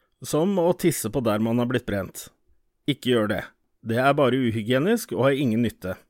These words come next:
Men tilbake til glassmaneten som noe som lindrer. Som brennmaneten er glassmaneten utstyrt med nesleceller og skyter sine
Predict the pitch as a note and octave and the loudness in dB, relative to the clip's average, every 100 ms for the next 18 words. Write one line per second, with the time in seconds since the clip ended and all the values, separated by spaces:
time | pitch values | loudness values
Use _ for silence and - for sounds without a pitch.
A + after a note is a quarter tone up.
0 | _ _ _ _ B2 C#3+ F#3+ F#3 B2+ C#3 | _ _ _ _ -2 0 2 2 2 -2
1 | F3+ E3+ F3 D#3+ A#2+ A#2 A#2 F3+ A3 A#3 | -2 0 0 0 0 0 0 0 0 -2
2 | F#3 E3+ - D#3+ E3 C#3 A2 C#3 C3+ C3 | -6 -12 -4 0 2 0 0 0 0 0
3 | F#2 G#2 G2 - _ _ _ _ - D#3+ | -2 -6 -8 -10 _ _ _ _ -2 0
4 | C#3+ B2+ B2+ C#3 C#3+ C#3 G#3+ F3+ E3+ D#3 | 4 4 4 4 2 2 -2 0 0 -2
5 | - A#2 C3 - C#3+ A2+ - D3 D3 E3 | 0 0 0 0 0 0 -4 -4 -2 -2
6 | E3 D3 - G#2+ B2 C#3 B3 B3+ _ _ | -2 -2 -2 -4 0 2 2 0 _ _
7 | _ D#3 D#3 C3+ B2+ E3 E3 F3 D#3+ | _ -4 0 0 0 0 0 2 2